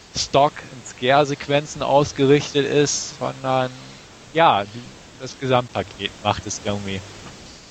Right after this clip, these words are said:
Finde ich sehr schön gelungen. Ich mag auch viele kleine Details einfach irgendwie ganz gern. Also Humorfall auch. Ich fand zum Beispiel, ich weiß nicht, ich war, glaub ich, der Einzige, der gelacht hat. Ähm,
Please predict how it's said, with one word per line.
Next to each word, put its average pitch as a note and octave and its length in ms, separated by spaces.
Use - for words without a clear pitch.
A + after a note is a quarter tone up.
Finde B2+ 180
ich - 60
sehr A#2+ 200
schön C#3 280
gelungen. C#3 400
Ich C#3 120
mag D#3 220
auch F3 100
viele E3 260
kleine D3+ 320
Details A#2 560
einfach A2 320
irgendwie A#2 320
ganz G#2 340
gern. A2+ 300
Also G#2+ 260
Humorfall D3 420
auch. C#3 200
Ich B2+ 140
fand C#3 260
zum C#3 140
Beispiel, C3+ 280
ich A2 80
weiß C3+ 260
nicht, G#2+ 160
ich - 80
war, A2+ 140
glaub A#2 180
ich, A2 40
der G#2 120
Einzige, B2 320
der A2+ 120
gelacht A2 440
hat. A2+ 220
Ähm, A#2+ 340